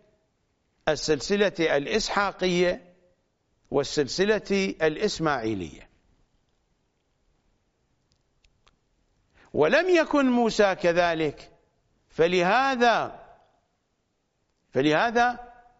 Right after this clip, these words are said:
أوجس في نفسه خيفة، ولم يوجسها إبراهيم عليه السلام.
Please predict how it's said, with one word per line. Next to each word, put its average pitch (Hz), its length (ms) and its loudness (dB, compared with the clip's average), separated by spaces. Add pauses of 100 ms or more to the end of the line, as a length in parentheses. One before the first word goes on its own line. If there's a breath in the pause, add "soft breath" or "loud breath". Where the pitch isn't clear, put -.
(140)
أوجس 190 500 0
في 180 600 0 (220)
نفسه 160 640 0
خيفة، 131 580 -4 (1080)
ولم 143 540 -2 (960)
يوجسها 135 1000 -2 (400)
إبراهيم 127 600 -2
عليه 104 400 -4
السلام. - 380 -12